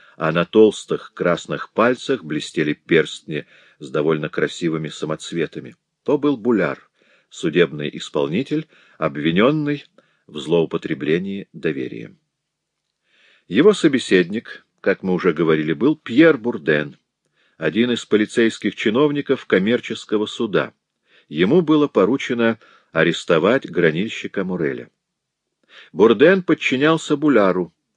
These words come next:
который выполнял распоряжение Птижана, подставного лица Жака Феррана.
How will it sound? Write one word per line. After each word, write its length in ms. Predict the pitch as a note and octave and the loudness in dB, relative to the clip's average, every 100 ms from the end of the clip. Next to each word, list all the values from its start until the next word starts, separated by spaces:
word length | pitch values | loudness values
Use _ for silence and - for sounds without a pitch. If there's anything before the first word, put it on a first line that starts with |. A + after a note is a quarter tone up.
| _ _ _ | _ _ _
который 420 | - E2 A#2 A#2+ G#2+ | -4 2 4 4 2
выполнял 680 | G2 G2 F2+ F2 G#2 G#2 - _ _ | 2 2 0 2 0 -2 -6 _ _
распоряжение 880 | E2+ F2 - F2+ E2+ G2 F#2+ F#2 F#2 | -6 -6 2 2 4 2 2 0 -2
Птижана, 680 | - G2+ G2 B2+ D3+ D3 C3+ | -6 -2 -2 2 2 0 -4
подставного 800 | - - - F2+ F2+ A#2+ A#2 | -4 -6 0 0 2 -2 -2
лица 560 | G2 F2 - F#2+ G2 G2+ _ | -4 -4 -4 0 0 -2 _
Жака 460 | - D#2+ D#2 - | -6 -2 -2 -6
Феррана. 540 | D#2+ - D2+ C2 A#1 | -12 -6 -6 -6 -10